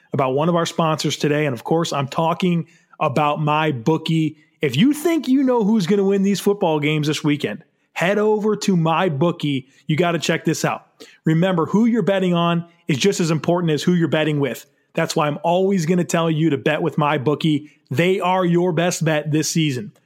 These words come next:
They've been in business for years, have great reviews online, and their mobile site is easy to use.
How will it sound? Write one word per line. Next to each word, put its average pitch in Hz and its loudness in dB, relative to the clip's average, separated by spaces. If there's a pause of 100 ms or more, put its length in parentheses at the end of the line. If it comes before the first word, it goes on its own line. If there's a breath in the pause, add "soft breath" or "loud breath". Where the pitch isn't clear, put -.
(120)
They've 147 0
been 143 0
in 135 -2
business 143 0
for - -4
years, 202 0 (240 soft breath)
have 156 -2
great 202 0
reviews 180 2
online, 160 0 (240 soft breath)
and 147 0
their 156 2
mobile 165 2
site 156 0
is 139 -4
easy 170 2
to - -2
use. 156 -2